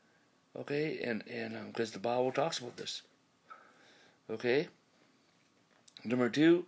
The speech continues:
we need to, um, be in a biblical fellowship. The word Christian does not mean one.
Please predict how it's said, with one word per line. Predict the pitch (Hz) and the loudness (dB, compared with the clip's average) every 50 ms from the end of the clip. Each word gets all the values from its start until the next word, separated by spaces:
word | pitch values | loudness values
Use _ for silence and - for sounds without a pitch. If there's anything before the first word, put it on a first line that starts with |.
| - - - - - - - - - _ _ _ _ | -8 -16 -20 -20 -20 -20 -20 -20 -20 _ _ _ _
we | - 131 160 160 | 0 0 0 0
need | 147 151 160 160 160 165 156 - | -2 -2 -2 0 -2 -2 -4 -2
to, | - 131 123 123 120 120 - - - | 0 2 2 2 2 0 0 -2 -2
um, | - 117 113 113 110 | -2 -2 -2 -4 -2
be | 110 131 151 160 131 90 | 0 0 0 0 -2 -2
in | 127 139 | -2 -2
a | 143 | 0
biblical | 131 135 139 151 156 156 147 | 0 0 -2 -2 -4 -6 -2
fellowship. | - - 170 180 190 - - - - - _ _ - - | 0 2 2 2 2 -2 -6 -8 -12 -16 _ _ -14 -6
The | 123 113 | -4 -2
word | 113 127 147 156 147 - | 2 4 4 4 2 2
Christian | - 175 180 - - 139 135 156 - - - - - - - - - - - | 4 4 4 4 0 -2 -4 -6 -8 -14 -20 -20 -20 -20 -20 -20 -20 -8 -6
does | 127 123 127 | -4 0 2
not | 139 143 147 123 | 2 0 0 0
mean | 127 139 151 160 170 175 165 151 135 147 | -2 -2 0 0 0 0 -2 -2 0 0
one. | 175 202 196 165 - | 2 2 2 0 -4